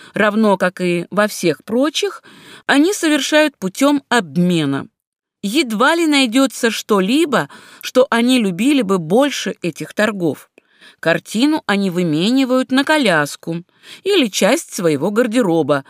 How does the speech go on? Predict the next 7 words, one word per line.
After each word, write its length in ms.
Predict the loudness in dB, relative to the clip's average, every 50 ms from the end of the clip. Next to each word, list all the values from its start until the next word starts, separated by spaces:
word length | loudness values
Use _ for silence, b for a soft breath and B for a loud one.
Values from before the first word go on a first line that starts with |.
| B B B B B
так 240 | -2 0 0 0 0
же, 80 | -2 0
как 200 | 0 -2 -2 -2
с 80 | -4
врачом 600 | -2 -2 -2 -2 -4 -4 -2 -2 0 0 -2 -4 B B B B B
рассчитываются 840 | 0 0 0 0 -4 -6 -6 -4 -4 -2 -2 -2 -4 -4 -6 -4
табакеркой. 800 | -4 -2 0 0 -2 -2 -2 -2 -2 -2 -2 -6 -10 -12 -12